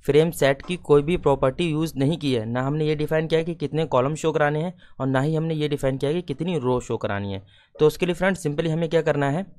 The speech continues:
फ्रेम सेट के अंदर हमें जो है वो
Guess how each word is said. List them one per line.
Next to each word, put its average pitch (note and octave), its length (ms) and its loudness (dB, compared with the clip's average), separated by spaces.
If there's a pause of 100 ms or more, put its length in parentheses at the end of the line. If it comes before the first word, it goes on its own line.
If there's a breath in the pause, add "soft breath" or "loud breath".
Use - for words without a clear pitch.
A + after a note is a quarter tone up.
(1300)
फ्रेम E3 280 4
सेट D#3 260 2
के D#3+ 100 -2
अंदर E3+ 180 0
हमें E3 220 -2
जो D#3+ 100 0
है D3 120 -2
वो F3+ 120 -4